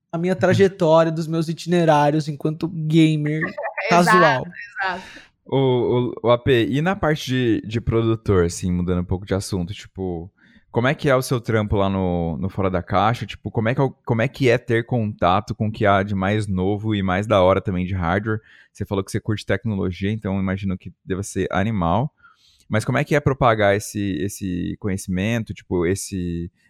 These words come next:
Speaker 3: as comparações que vocês fazem ali de hardware? Ou
Speaker 1: Aham.
Speaker 3: mesmo só de fato de receber uma parada nova, aquele cheirinho de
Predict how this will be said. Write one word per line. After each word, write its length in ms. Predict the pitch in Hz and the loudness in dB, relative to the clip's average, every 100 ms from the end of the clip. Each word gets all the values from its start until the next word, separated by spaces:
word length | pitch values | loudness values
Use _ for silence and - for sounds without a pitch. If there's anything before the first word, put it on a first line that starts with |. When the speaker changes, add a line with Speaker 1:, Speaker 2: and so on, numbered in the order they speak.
| _ | _
Speaker 3:
as 100 | - | -8
comparações 640 | 107 101 101 101 - 101 | -6 0 0 -2 -4 -4
que 60 | - | -4
vocês 260 | 92 90 - | -6 -6 -2
fazem 320 | 87 87 87 | 0 0 0
ali 140 | 85 | -2
de 100 | 82 - | -4 -8
hardware? 800 | 87 82 101 104 92 85 82 85 _ _ | -4 -2 0 0 -2 0 0 -2 _ _
Ou 80 | 160 | -2
Speaker 1:
Aham. 100 | 151 | 0
Speaker 3:
mesmo 240 | 135 160 | 0 -2
só 180 | 156 156 | -4 -2
de 180 | 175 - - 120 | -2 -6 -16 -4
fato 240 | 123 131 | -2 -2
de 80 | - | 0
receber 340 | 131 - 107 104 | -2 0 0 0
uma 140 | 127 | 0
parada 320 | 117 110 104 | 2 2 4
nova, 320 | 92 92 113 | 4 4 4
aquele 200 | 101 110 | 2 0
cheirinho 480 | 104 - 110 98 110 | -4 0 0 2 0
de 320 | 107 107 95 | 0 0 -2